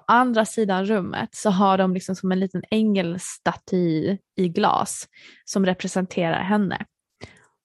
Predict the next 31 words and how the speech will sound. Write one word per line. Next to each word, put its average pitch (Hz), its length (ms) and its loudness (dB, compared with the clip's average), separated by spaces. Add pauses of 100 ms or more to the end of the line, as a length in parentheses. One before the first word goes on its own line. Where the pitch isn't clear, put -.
(1300)
Och 214 100 4
märk 226 260 4
väl, 240 260 2
de 220 140 2
här 233 320 2
två, 190 440 0 (960)
de 214 140 0
här 240 200 2
två 214 260 -4
liksom 180 360 -4
föremålen 185 600 2
står 185 200 -2
på - 220 -8
olika 202 360 2
sidor 180 380 2
av 180 200 2
rummet. 190 360 0 (280)
Så - 140 -2
samtidigt 285 680 4
som 285 160 0
den 320 140 2
här 240 180 2
lådan, 196 600 0
boom, 202 340 4
flyger 190 500 -2
upp, 269 220 2 (1500)
så 226 100 -4
trillar 269 580 2
den 302 140 0
här 226 240 0
ängeln 190 560 -4